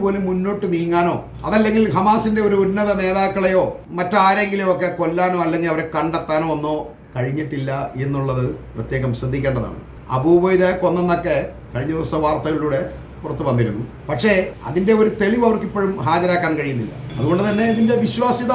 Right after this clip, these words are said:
അത്ര പക്കയല്ല എന്ന് വേണം പറയാൻ. അയാൾ ഉണ്ട് എന്ന് ഇവർ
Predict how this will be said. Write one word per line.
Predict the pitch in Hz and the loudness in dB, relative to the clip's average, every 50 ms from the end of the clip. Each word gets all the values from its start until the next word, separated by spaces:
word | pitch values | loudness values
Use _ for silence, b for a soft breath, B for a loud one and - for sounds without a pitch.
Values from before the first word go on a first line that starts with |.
| 247 233 | 2 0
അത്ര | 240 240 240 233 233 - - - - - | 0 0 0 0 0 -2 -4 -8 -4 -4
പക്കയല്ല | 208 - - - 247 247 240 240 240 247 254 262 254 240 | -4 -4 -4 -2 0 2 2 2 2 2 0 0 2 0
എന്ന് | 240 240 254 247 | 0 0 0 0
വേണം | 240 233 233 220 | 0 0 0 2
പറയാൻ. | 226 202 202 135 120 - - - - - - - 147 | 2 2 2 2 0 -4 -8 -14 -14 -14 -8 -4 -2
അയാൾ | 151 165 180 185 - | 0 2 2 2 2
ഉണ്ട് | 190 190 208 220 220 208 | 2 2 2 2 2 2
എന്ന് | 208 214 202 | 2 2 0
ഇവർ | 208 | 0